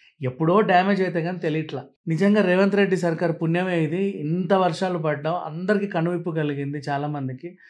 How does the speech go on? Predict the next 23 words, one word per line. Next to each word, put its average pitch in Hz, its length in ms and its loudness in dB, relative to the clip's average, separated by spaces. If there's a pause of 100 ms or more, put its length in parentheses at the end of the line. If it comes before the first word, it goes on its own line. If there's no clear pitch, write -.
(300)
ఆ 147 60 -6
నాళాలన్నీ 156 560 2
పొంగి 151 340 -2
ఉప్పొంగి 151 580 -4
అట్లా 135 240 -4
అట్లా 139 140 -6
అట్లా 135 240 -6
పోతా 143 380 -4
ఉంటే, 131 420 -6 (640)
అందుకే 196 440 0 (100)
ఎప్పుడైనా 185 460 0
ప్రమాదవశాత్తు 175 840 0
ఇలా 160 120 2
జరుగుద్ది 147 680 -2
అనే 170 500 -4 (460)
ఆ 165 500 2
ఏరియాలో 214 460 4
నిర్మాణాలు 190 480 0 (100)
చేపట్టకండి 160 680 -2
అని 151 220 -4
ఇంజనీర్ 180 540 0
ని-, 175 340 -8
నిపుణులతో 160 760 -6